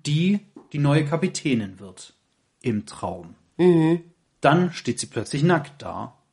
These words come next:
Speaker 1: Wir erfahren, dass es ein Traum ist und sie wacht auf. Sie muss zur Schule und sie wird von ihrem Freund abgeholt. Aaron.
Speaker 2: Der. Können wir über diesen Freund sprechen?
Speaker 1: Reden wir nachher über diesen Freund.
Speaker 2: Okay.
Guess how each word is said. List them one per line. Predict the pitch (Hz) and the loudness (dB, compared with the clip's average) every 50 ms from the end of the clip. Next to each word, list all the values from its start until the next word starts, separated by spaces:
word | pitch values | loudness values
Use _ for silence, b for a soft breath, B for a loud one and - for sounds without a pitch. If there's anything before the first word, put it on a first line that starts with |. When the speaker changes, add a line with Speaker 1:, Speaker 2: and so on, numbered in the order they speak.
| _ _ _ _ | _ _ _ _
Speaker 1:
Wir | - 127 117 | -4 -4 -4
erfahren, | 104 - - 113 113 | -4 -4 -6 -4 -4
dass | 117 123 127 | -4 -4 -4
es | - | -2
ein | 170 170 | -2 -2
Traum | - - - 220 226 220 180 131 110 | 0 2 4 6 6 6 6 4 0
ist | 110 135 196 - - - - _ _ | 0 -2 -2 -2 -6 -10 -18 _ _
und | 139 139 | -6 -4
sie | 139 165 160 | -2 0 2
wacht | 170 165 - - | 0 0 0 -4
auf. | - 101 98 95 - - _ _ _ _ _ _ _ | -8 -8 -8 -10 -12 -16 _ _ _ _ _ _ _
Sie | _ - 131 | _ -2 -2
muss | 135 147 143 | -2 -2 -2
zur | - 190 165 | -4 -6 -6
Schule | - - - 214 233 240 269 269 262 - b b b b b b b b b b | -4 0 2 4 6 6 6 4 0 -6 b b b b b b b b b b
und | - 156 156 | 0 0 2
sie | - | 2
wird | 175 185 180 | 2 2 2
von | - 196 185 | 2 2 2
ihrem | 180 170 180 | 2 0 -2
Freund | - - - 127 127 127 120 | -4 0 2 4 4 4 2
abgeholt. | 101 95 - - - 104 92 95 95 90 95 - - _ _ _ _ _ _ _ _ _ - - - | 0 -6 -12 -12 -14 -14 -14 -16 -20 -20 -20 -20 -20 _ _ _ _ _ _ _ _ _ -20 -12 -6
Aaron. | - - 170 | -2 0 2
Speaker 2:
Der. | 160 151 156 160 170 180 - _ _ _ _ _ _ _ b b b b b | 4 4 2 2 0 -4 -8 _ _ _ _ _ _ _ b b b b b
Können | - 214 208 214 | 2 4 4 6
wir | 214 208 208 - _ - | 4 2 0 -6 _ -6
über | 160 180 170 165 | -4 -2 -2 -2
diesen | 151 151 156 151 | -2 -4 -4 -6
Freund | - - 135 123 120 | -4 -4 -2 -2 -4
sprechen? | - - - 123 131 135 | -4 -8 -16 -16 -10 -6
Speaker 1:
Reden | - 180 147 147 180 196 202 185 | -4 -4 0 2 2 2 2 2
wir | 180 | 2
nachher | 160 151 143 110 120 | 2 2 0 0 -2
über | 117 104 107 | -4 -6 -8
diesen | 101 101 101 101 | -10 -12 -16 -20
Freund. | - - - 165 175 175 156 | -16 -6 -2 0 0 0 0
Speaker 2:
Okay. | 147 143 101 | 0 -4 -4